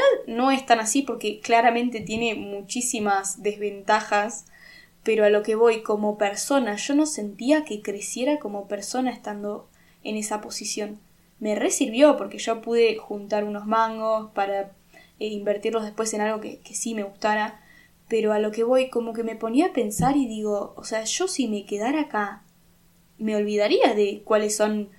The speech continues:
mis verdaderos deseos, cuáles son... Eh, mis metas. ¿Por qué? Porque es como que todos los meses yo recibo cierta cantidad de dinero y puedo comprarme todas las cosas que yo quiero.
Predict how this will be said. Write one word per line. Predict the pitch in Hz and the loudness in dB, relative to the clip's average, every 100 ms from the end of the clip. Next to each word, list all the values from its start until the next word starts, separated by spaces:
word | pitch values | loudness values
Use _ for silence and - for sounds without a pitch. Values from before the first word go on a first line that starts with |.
| _ _ | _ _
mis | 208 208 | -6 -2
verdaderos | 202 202 202 208 214 214 | 0 2 2 2 2 0
deseos, | 208 208 - 220 220 214 214 214 | -4 -6 -2 -2 0 -2 -2 -4
cuáles | 214 214 208 | -6 -4 -4
son... | - 214 214 214 202 190 - _ _ _ - | -4 -2 -2 -4 -8 -16 -20 _ _ _ -2
Eh, | 214 202 202 202 | 0 0 -4 -6
mis | 214 214 214 | -4 -4 -2
metas. | 214 240 240 220 214 214 214 - - _ _ | 2 2 2 2 2 0 -6 -12 -16 _ _
¿Por | 247 254 | -4 0
qué? | 262 | 0
Porque | 247 - 240 | -2 -4 -6
es | |
como | - 262 220 | -2 0 0
que | 214 | -2
todos | 214 320 | 4 6
los | 302 285 | 8 6
meses | 330 370 - 277 285 - _ _ _ | 2 0 0 0 -2 -8 _ _ _
yo | - 294 | -4 2
recibo | 294 294 294 277 254 220 - | 4 4 4 4 6 4 0
cierta | - - 320 311 262 | -4 0 2 2 2
cantidad | 233 220 226 240 240 | 0 -2 -2 4 6
de | 220 214 | 6 0
dinero | 233 269 330 349 359 392 - - _ _ _ _ _ _ _ | 2 4 6 4 4 2 0 -14 _ _ _ _ _ _ _
y | 226 220 214 214 | -8 -4 -4 -2
puedo | 277 302 311 294 294 | 4 8 10 8 6
comprarme | - 214 214 269 294 | 0 -2 4 6 6
todas | 294 311 | 8 6
las | 294 | 6
cosas | 294 277 | 2 0
que | 254 | -2
yo | |
quiero. | 247 233 190 | 0 0 -2